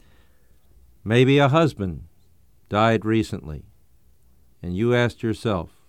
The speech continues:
"Why did this have to happen to me?" Perhaps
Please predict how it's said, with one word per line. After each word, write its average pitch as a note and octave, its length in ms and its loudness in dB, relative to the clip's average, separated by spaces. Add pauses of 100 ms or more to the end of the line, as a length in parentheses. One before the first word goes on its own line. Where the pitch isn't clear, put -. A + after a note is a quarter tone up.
(440)
"Why D3 280 0
did F#2 220 -8
this G#2 220 -8
have A2 200 -6
to G2+ 100 -10
happen G#2 400 -8
to G#2 60 -12
me?" F2+ 280 -8 (1300)
Perhaps G#3+ 580 4